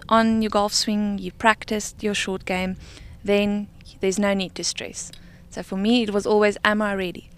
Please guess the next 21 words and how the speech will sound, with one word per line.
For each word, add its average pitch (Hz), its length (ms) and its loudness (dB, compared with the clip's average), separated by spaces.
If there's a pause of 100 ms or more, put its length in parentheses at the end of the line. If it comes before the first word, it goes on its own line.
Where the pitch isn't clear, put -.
(380)
Am 214 160 6
I 208 100 2
gonna 196 200 -2
do 175 160 -6
this? - 260 -12
Am 202 160 0
I 208 100 2
gonna 202 240 0 (140)
play 196 320 2
three 208 260 -2
good 196 240 0
rounds 185 460 -8
in 214 100 0
a 208 80 -2
row?" 170 240 -2 (720)
So 196 160 -4
that 190 180 4
was 208 140 2
always 185 560 -4 (260)
my 185 200 -2
thing, - 300 -10